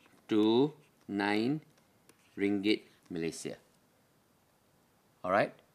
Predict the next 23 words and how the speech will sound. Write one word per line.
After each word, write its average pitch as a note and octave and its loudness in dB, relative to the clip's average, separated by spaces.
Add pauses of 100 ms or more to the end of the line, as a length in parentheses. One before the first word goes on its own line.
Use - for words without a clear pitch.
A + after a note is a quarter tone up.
(140)
So A3+ 6
it's D#3+ 6
very E3+ 10
simple, D3+ 8
very E3+ 12
straightforward. D#3 12 (320)
Just F#3+ 10
follow D#3+ 12
the B2+ 10
rules D#3 8 (200)
and B2 10
do D#3+ 8
your C#3+ 10
mathematics, C3 4 (360)
uh, F#2+ 8
carefully. C#3 8 (140)
And C3+ 10
remember, D3 10
one E3 8
unit C#3+ 6
is A2+ -4
equal C#3 2
to C#3+ 4